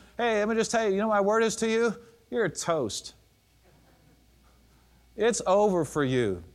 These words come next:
You flaked one too many times." That is not God's word to people who are messing up. Aren't you glad that God's people aren't God?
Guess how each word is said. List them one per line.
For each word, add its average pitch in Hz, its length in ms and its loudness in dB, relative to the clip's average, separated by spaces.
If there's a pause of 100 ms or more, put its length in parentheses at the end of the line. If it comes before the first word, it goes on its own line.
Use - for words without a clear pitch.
(360)
You 226 220 0
flaked 208 720 -2
one 180 300 0
too 220 180 -2
many 208 240 -2
times." 180 460 -2 (220)
That 226 140 2
is 160 140 0
not 180 380 2
God's 185 320 2
word 180 300 2
to 143 80 -2
people 170 320 -2
who 151 60 0
are 143 120 2
messing 147 340 -2
up. 120 180 0
Aren't 165 200 0
you 214 80 -2
glad 175 420 0 (140)
that 135 100 -6
God's 151 320 -4 (1000)
people 175 220 -4
aren't 143 200 -6
God? 139 260 -8